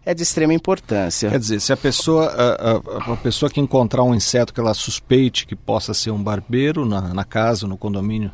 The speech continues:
Speaker 2: em que ela mora, ela deve procurar a, a sucem ou, ou, ou ela deve coletar esse inseto? Como é
Speaker 1: E-,
Speaker 2: que,
Speaker 1: isso,
Speaker 2: como
Speaker 1: perfeito. O, o inseto, ele não vai, é, causar nenhum problema pra pessoa pegando esse inseto, mas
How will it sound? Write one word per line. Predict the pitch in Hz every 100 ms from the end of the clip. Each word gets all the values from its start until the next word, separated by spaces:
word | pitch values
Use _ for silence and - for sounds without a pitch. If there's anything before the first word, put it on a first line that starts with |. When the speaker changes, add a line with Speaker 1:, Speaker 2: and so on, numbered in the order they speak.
| -
Speaker 2:
em | 110
que | 110 113
ela | 104
mora, | 113 135
ela | 139
deve | 143 143
procurar | 151 - 143 120 131 147 151 160
a, | 131 120 76
a | 104
sucem | - 113 - 120 143
ou, | 135
ou, | 117 120 120 143 123
ou | 107
ela | 113 104
deve | 127 170 -
coletar | 175 151 107 - 175
esse | 151 - 107
inseto? | - 131 175 262 -
Como | 92 120
é | 127
Speaker 1:
E-, | -
Speaker 2:
que, | 107
Speaker 1:
isso, | 131 147 147 127 120
Speaker 2:
como | - 262
Speaker 1:
perfeito. | 233 113 95 110
O, | 110 180 165
o | 196
inseto, | 165 - 185 196 160 - 131
ele | 147 185 202
não | 180
vai, | 139 160 165 143 - -
é, | 95 120
causar | - 139 135 165
nenhum | 165 165
problema | 180 185 120 143 160 160
pra | 165
pessoa | 160 - 131 139 160 165 _
pegando | - 160 135 170 165
esse | 160 170
inseto, | 160 - 82 -
mas | 127 165